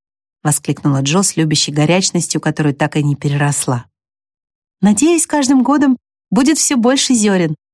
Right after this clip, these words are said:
и меньше плевел», тихо добавила Эми. «Урожай большой,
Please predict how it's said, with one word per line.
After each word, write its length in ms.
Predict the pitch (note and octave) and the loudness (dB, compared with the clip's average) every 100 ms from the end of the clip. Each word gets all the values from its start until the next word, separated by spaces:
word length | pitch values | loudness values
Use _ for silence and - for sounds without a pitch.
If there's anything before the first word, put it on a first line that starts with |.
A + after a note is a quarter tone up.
| _ - | _ 0
и 80 | G3+ | 2
меньше 380 | A#3+ C#4+ - | 4 2 -2
плевел», 480 | D#3+ E3 F#3+ F#3+ F#3+ - _ _ - | -2 0 0 0 -6 -12 _ _ -10
тихо 300 | - F#3+ F3 | -6 -4 -2
добавила 500 | D3 C#3 C#3+ C#3 D3 | -2 0 -2 0 -2
Эми. 340 | D#3+ C3+ C3 C#3 _ _ _ _ _ _ _ _ _ _ | 0 0 -2 -8 _ _ _ _ _ _ _ _ _ _
«Урожай 400 | F#3+ G3 F#3+ B3 | 0 2 0 0
большой, 540 | B3 G3 - F#3+ F#3 | 0 0 0 0 0